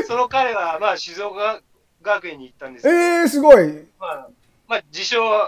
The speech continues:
Speaker 2: うん。
Speaker 1: 内田にサッカーを教えたのは俺だっていう。
Speaker 2: うわー、もうこれちょっとあれですね。価値ある情報を得て、まあ、内田選手はきっと間違いなく覚えて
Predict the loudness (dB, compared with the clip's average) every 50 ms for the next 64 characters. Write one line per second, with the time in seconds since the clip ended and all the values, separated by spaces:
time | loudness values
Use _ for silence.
0 | -4 _ -8 -6 -4 -4 -4 -4 -4 -4 -4 -4 -4 -6 -8 -8 -8 -8 -8 -6
1 | -10 -12 -12 -12 -12 -12 -12 -12 -10 -10 -12 -12 -14 -14 -12 -12 -12 -12 -14 -8
2 | -2 2 4 6 6 6 6 6 4 4 4 2 -2 -2 -2 -2 0 0 0 2
3 | 2 2 2 2 2 2 4 6 8 8 6 6 2 -4 -4 -2 0 0 0 0
4 | 0 -2 -4 -6 -8 -8 -6 -6 -6 -6 -6 -8 -10 -12 -14 -16 -10 -6 -6 -6
5 | -4 -2 -2 0 0 0 -2 -2 0 0 0 0 0 0 0 0 0 2 2 2
6 | 2 2 0 0 0 -2 -4 -6 -4 -4 -4 -4 -6 -8 -10 -14 -18 _ -20 -20
7 | -20 -20 -20 -20 -20 -20 -8 0 4 6 6 6 6 8 8 8 8 10 8 4
8 | 4 2 0 0 -2 -2 -4 -6 -4 -2 0 0 0 2 2 2 2 2 2 2
9 | 2 4 6 8 8 8 6 4 0 -6 -6 -8